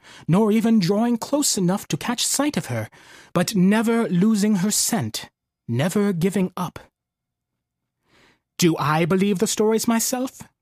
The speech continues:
No, none of them, not at all.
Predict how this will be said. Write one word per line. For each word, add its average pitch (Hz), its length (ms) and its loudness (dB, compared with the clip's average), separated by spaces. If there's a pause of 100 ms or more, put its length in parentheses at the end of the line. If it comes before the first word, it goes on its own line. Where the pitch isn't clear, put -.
(200)
No, 208 560 2 (280)
none 240 220 6
of 131 160 0
them, 98 220 -6 (120)
not 226 260 0
at 202 120 0
all. 110 320 -4